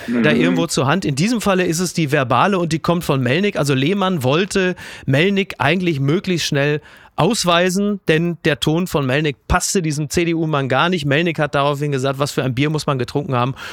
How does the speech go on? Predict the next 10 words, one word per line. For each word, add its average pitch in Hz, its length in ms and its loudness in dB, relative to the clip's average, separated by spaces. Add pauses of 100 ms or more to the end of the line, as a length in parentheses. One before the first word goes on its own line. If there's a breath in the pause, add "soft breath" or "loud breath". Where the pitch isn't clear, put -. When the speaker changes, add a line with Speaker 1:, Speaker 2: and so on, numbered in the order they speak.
Speaker 2:
um 143 160 2
sich 135 140 -2
gerade 127 280 0
angesichts 135 520 -2
der 131 100 0
barbarischen 123 580 0
Aggression 131 520 -2
Russlands 139 500 -2
zu - 80 -2
empören, 139 560 0